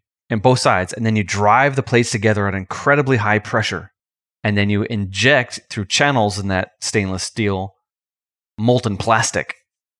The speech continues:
And then when you pop the plates apart, you have little pins that push the plastic out, and they fall down to the bin beneath it, and you just make part after part after part after part after part. It's so much faster than three D printing.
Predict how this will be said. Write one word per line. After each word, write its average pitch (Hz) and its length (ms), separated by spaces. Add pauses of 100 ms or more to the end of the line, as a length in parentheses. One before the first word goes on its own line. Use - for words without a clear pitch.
(420)
And 110 120
then 101 100
when 101 80
you 92 160
pop - 220
the - 60
plates 147 260
apart, 104 320 (720)
you 104 80
have 98 100
little 110 120
pins 139 280
that 104 140
push 135 200
the 110 60
plastic 104 400
out, 92 180
and 98 80
they 98 60
fall 101 200
down 101 240
to 101 80
the 98 60
bin 101 360
beneath 107 280
it, 90 120
and 95 100
you 110 60
just 101 240 (240)
make 92 160 (100)
part 113 260
after 95 200
part 104 220
after 95 180
part 95 180
after 90 180
part 92 200
after - 280
part. 87 220 (480)
It's - 240
so - 300
much 92 180
faster 90 300
than 82 100
three 90 160
D 82 100
printing. 82 440